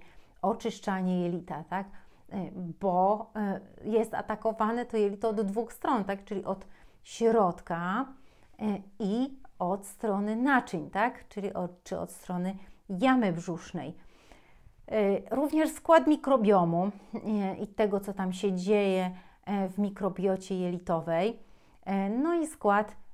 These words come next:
e, i uwodnienie mas kałowych. No bo, e, słuchajcie, w kubie też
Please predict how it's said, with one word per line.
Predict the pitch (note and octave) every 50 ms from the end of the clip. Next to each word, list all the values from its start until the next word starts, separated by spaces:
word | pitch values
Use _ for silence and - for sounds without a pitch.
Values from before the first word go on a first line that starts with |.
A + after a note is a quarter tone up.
| - -
e, | G3 G3+ G3 G3
i | G3 A3+ A#3+
uwodnienie | A3 A#3 G#3 A3+ A3+ F#3+ F3+ G#3 G#3 G#3 G#3 G#3 G3+
mas | F#3 F3+ E3+ F3 - -
kałowych. | - - F3 E3+ E3 D#3 D3 D3 D3+ E3 F3+ G#3 G3 - - - - - - - - - - - - A#3+ A3 G#3 G3+ G3+ G3+ G3+
No | G3+ G#3 G#3+
bo, | A3 B3+ B3+ A3+ A3+ A#3 A3 - -
e, | G#3+ G3+ G3 F#3+
słuchajcie, | F#3 F#3+ - F#3 F3+ F3+ E3+ F3 F3 - F#3+ F3+
w | F#3 F#3 - -
kubie | - - E3 D#3+ - E3 F#3
też | F#3+ - D#3 E3 F3+ - -